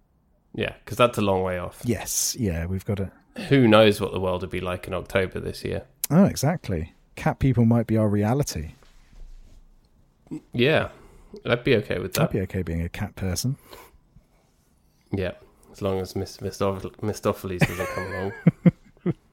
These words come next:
Speaker 2: Fucking Mister Mistopheles. I'll tell him where to shove
Speaker 1: He's
Speaker 2: his
Speaker 1: the
Speaker 2: hat.
Speaker 1: worst. <laughs>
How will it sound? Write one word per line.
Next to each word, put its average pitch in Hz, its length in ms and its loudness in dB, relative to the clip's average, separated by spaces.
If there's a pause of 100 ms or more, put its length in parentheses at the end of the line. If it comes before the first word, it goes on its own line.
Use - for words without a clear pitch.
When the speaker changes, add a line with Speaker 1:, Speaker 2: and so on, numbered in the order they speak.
(280)
Speaker 2:
Fucking - 500 -10
Mister 101 240 -6
Mistopheles. 101 800 -6 (720)
I'll 95 80 -2
tell 95 180 -4
him 92 140 0
where 90 100 0
to 87 80 -4
shove - 300 -2
Speaker 1:
He's 104 80 0
Speaker 2:
his 101 160 2
Speaker 1:
the 107 60 0
Speaker 2:
hat. 117 100 0
Speaker 1:
worst. 104 400 -2 (400)
<laughs> - 180 -2